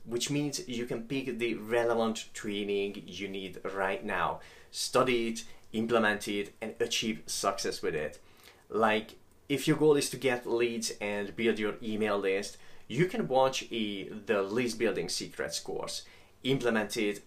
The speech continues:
and achieve your goal with it. Okay, after checking out the trainings, the next step is number fourteen, support. Almost all marketing tools come with some sort of support.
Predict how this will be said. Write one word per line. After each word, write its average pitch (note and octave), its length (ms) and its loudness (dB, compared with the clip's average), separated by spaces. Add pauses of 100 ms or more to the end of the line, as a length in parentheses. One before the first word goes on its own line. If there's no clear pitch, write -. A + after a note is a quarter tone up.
and A2 120 -4
achieve A#2 500 -2
your G#2 240 2
goal G2 460 2
with G2+ 120 2
it. E2+ 340 0 (840)
Okay, A#2+ 420 6 (140)
after A#2+ 280 4
checking A2+ 560 0
out G2 340 2
the F#2 280 -8
trainings, A#2 760 -2
the G#2+ 240 -2
next A2 280 0
step G2+ 280 -2
is G2 460 0 (400)
number F#3 340 4
fourteen, G#2+ 760 0
support. G2 800 -4 (540)
Almost D3+ 340 6
all A#2 180 6
marketing G#2 540 -2
tools F#2+ 320 -2
come G2+ 360 0
with G2 500 -2
some C3 260 -2
sort B2+ 300 -2
of - 100 -4
support. F2 600 -2